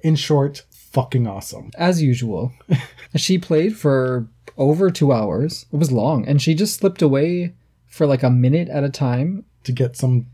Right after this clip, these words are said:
Speaker 1: costume changes going.
Speaker 2: Yeah, I don't even think there was time to pee. I don't know. I don't
Speaker 1: Yeah,
Speaker 2: know, like,
Speaker 1: well,
Speaker 2: how
Speaker 1: I mean,
Speaker 2: she catches her breath.
Speaker 1: you don't really need to pee when you're just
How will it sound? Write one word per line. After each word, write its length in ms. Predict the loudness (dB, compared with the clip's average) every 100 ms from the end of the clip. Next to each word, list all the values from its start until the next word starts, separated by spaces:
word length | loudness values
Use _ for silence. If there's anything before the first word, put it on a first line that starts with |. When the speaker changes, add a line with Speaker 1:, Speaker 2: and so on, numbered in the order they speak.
| _
Speaker 1:
costume 480 | -4 -4 -2 0 0
changes 420 | 0 -4 -4 -8
going. 180 | -4 -2
Speaker 2:
Yeah, 200 | 0 0
I 40 | 2
don't 180 | 0
even 200 | 0 0
think 160 | 0 0
there 140 | 2
was 100 | 0
time 240 | 0 0 0
to 80 | 0
pee. 400 | -2 -4 -6 _ -4
I 140 | 0 2
don't 160 | 2
know. 180 | 0 -4 _ -10
I 100 | -4
don't 120 | -2 0
Speaker 1:
Yeah, 80 |
Speaker 2:
know, 40 | 0
like, 140 | 0 -2
Speaker 1:
well, 60 |
Speaker 2:
how 140 | -2 -2
Speaker 1:
I 20 |
mean, 160 | 0 0
Speaker 2:
she 180 | -2 -2
catches 380 | -4 -4 -4
her 100 | -6
breath. 360 | -6 -6 -8 -6
Speaker 1:
you 80 | -2
don't 160 | 0 0
really 160 | 2 2
need 180 | 0
to 60 | -4
pee 200 | -6 -4
when 160 | -4 -6
you're 140 | -8
just 280 | -10 -12